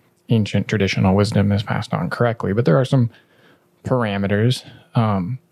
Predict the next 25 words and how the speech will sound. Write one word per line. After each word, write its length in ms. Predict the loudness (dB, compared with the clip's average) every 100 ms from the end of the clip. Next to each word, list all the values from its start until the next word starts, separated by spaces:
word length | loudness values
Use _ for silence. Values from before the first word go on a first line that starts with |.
| _ _ _ _ _ -4
but, 240 | 0 2
uh, 360 | 0 0 -2 -4 -8 -18 _ -2
yeah, 140 | 2
when 100 | 4
I, 60 | 2 -2
when 120 | -2
I 80 | -2
do 220 | 2 2
that, 180 | 2 0
it, 160 | -4 -8 -20 _ _ _ _ _ _ _ -4
it 140 | -2
definitely 600 | 0 0 2 4 4 0 -6 -18 _ _ _ _ _ _ _ _ _ _ _
structures 840 | -12 -10 -4 -2 -2 -2 -2 -2 0
my, 340 | 0 0 -2
my 180 | -2 -2
breathing, 540 | -2 0 2 2 0 -4
my 120 | -8
thinking 460 | -2 -2 -2 -8 -18 -20 _ _ _ _ _ _ _
for 200 | -6 -2
the 120 | 0
rest 280 | 0 -2 -4
of 80 | -2
the 60 | 0
day. 200 | 0 0
So 320 | 0 -2 -2